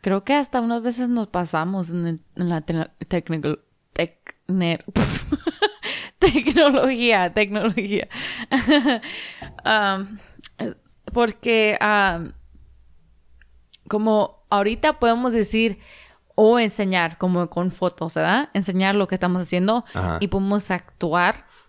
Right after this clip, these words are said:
Speaker 1: como si somos alguien.
Speaker 2: Ah, sí, eso es algo verdadero,
Speaker 1: Y,
Speaker 2: eso es bien interesante.
Speaker 1: y no eres.
Speaker 2: Ey.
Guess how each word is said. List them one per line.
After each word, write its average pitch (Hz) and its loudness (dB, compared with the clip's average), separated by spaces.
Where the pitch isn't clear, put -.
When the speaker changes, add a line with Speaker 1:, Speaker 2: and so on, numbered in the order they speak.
Speaker 1:
como 190 0
si 190 0
somos 185 -2
alguien. 202 -2
Speaker 2:
Ah, 101 -4
sí, 95 -4
eso 95 -4
es 92 -4
algo 90 -6
verdadero, 85 -6
Speaker 1:
Y, 240 2
Speaker 2:
eso 214 -2
es - -8
bien 175 -6
interesante. - -6
Speaker 1:
y 254 4
no 254 2
eres. 220 -2
Speaker 2:
Ey. - -8